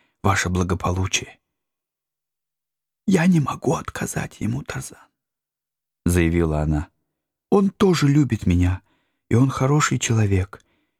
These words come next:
Я никогда не смогу взглянуть в лицо ни вам, ни другому честному человеку, если я откажу Клейтону. Мне придётся сдержать данное слово,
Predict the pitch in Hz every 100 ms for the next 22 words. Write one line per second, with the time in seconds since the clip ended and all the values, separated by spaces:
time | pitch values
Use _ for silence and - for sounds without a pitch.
0 | _ - 117 139 135 139 139 143 156 147
1 | 147 143 151 135 - 135 147 143 - 135
2 | 131 143 123 123 120 139 123 110 131 131
3 | 143 139 151 139 135 - - 135 - 139
4 | 147 - 135 131 156 151 - 139 135 -
5 | 131 131 - - - 127 - 131 131 -
6 | - - _ _ _ _ _ _ _ -
7 | 123 127 131 123 127 117 - 98 104 90
8 | 92 101 90 92 98 95 92 92 - 117
9 | 117 110